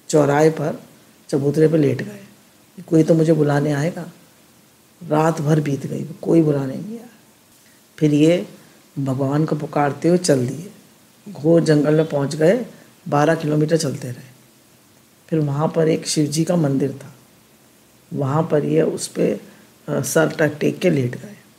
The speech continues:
सिर रख के बैठ गए, लेट गए। और स-, उन्होंने कहा, "भगवान, जब तक आप दर्शन नहीं देंगे, तब तक मैं भूखा प्यासा यहीं पड़ा रहूँगा।"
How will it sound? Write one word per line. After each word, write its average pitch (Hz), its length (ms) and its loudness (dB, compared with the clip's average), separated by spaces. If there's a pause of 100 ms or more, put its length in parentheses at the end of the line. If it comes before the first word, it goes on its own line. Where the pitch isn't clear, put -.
(1400)
सिर 175 200 2
रख 175 140 0
के - 100 -6
बैठ 160 240 4
गए, 160 120 2
लेट 147 240 2
गए। 233 200 -10 (520)
और 170 120 0
स-, - 300 -6
उन्होंने 196 220 -4
कहा, 185 120 -4
"भगवान, 160 320 2
जब - 180 -2
तक 196 160 0
आप 202 80 2
दर्शन 160 360 2
नहीं 156 160 2
देंगे, 131 340 -4 (440)
तब 156 160 -2
तक 180 120 2
मैं 185 180 2
भूखा 143 260 0
प्यासा 165 360 0
यहीं 143 200 0
पड़ा 127 200 -6
रहूँगा।" - 320 -14